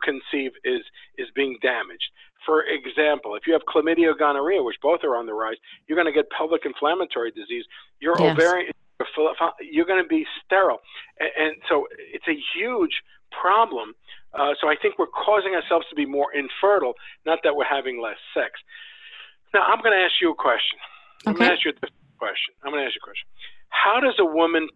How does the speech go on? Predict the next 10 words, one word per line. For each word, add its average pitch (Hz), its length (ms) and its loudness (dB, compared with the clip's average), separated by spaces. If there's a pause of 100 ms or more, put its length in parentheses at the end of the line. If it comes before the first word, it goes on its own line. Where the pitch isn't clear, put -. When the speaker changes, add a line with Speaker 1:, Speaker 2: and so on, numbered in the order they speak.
Speaker 1:
prevent 131 520 0 (680)
a, 131 60 -2
a - 220 0 (260)
sexually 139 280 -4 (300)
transmitted 120 420 -6
disease 101 380 -14 (320)
when 117 140 -12
they're 117 120 -8
having 110 320 -10
sex? 90 160 -16